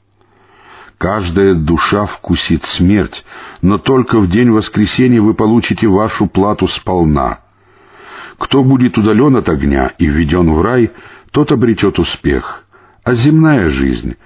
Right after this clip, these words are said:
всего лишь наслаждение обольщением. Вы непременно будете испытаны своим имуществом и самими собой, и вы непременно услышите от тех, кому было даровано Писание до вас,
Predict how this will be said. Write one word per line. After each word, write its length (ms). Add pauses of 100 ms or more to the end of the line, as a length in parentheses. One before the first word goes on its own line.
(320)
всего 360
лишь 260
наслаждение 800
обольщением. 840 (840)
Вы 140
непременно 520
будете 460
испытаны 560
своим 580
имуществом 800
и 140
самими 460
собой, 600 (400)
и 100
вы 140
непременно 560
услышите 600
от 100
тех, 300
кому 240
было 260
даровано 460
Писание 500
до 180
вас, 440